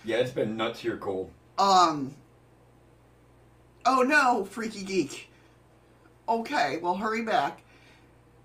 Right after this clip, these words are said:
Speaker 2: Um, but, yeah, when the weather is bad, I feel it all the time.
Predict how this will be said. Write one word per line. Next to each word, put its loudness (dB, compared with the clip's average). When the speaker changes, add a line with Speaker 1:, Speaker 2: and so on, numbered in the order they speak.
Speaker 2:
Um, 6
but, 4
yeah, 6
when 2
the 0
weather 8
is -4
bad, 2
I 6
feel -2
it 2
all 4
the -6
time. -4